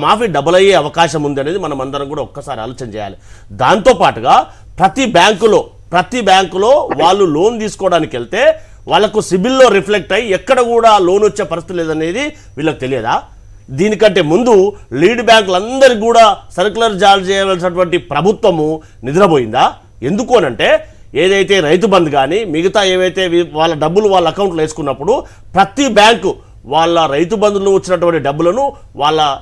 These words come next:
ఇంట్రెస్ట్ కిందనే జమ చేసుకునే దాఖలాలు ప్రభుత్వానికి తెలియదా? ఆ జిల్లా కలెక్టర్కు తెలియదా? మరి ప్రభుత్వం నాలుగున్నర, ఏదైతే బీఆర్ఎస్ పార్టీ నాలుగున్నర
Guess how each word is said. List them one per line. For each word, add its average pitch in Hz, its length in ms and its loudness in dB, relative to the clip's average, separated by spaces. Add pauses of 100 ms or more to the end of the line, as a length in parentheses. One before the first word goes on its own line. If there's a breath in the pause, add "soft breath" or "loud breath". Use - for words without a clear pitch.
(160)
ఇంట్రెస్ట్ 185 340 0
కిందనే 202 340 -2
జమ 160 160 -2
చేసుకునే 170 320 -6 (120)
దాఖలాలు 160 340 -2 (100)
ప్రభుత్వానికి 151 440 -4
తెలియదా? 131 280 -4 (420 soft breath)
ఆ 139 40 4 (100)
జిల్లా 190 220 4
కలెక్టర్కు 180 420 -2
తెలియదా? 143 280 0 (380 soft breath)
మరి 185 120 2 (100)
ప్రభుత్వం 214 400 2 (120)
నాలుగున్నర, 196 340 2 (160)
ఏదైతే 190 260 0 (100)
బీఆర్ఎస్ 220 400 4
పార్టీ 139 280 0 (500 soft breath)
నాలుగున్నర 226 400 4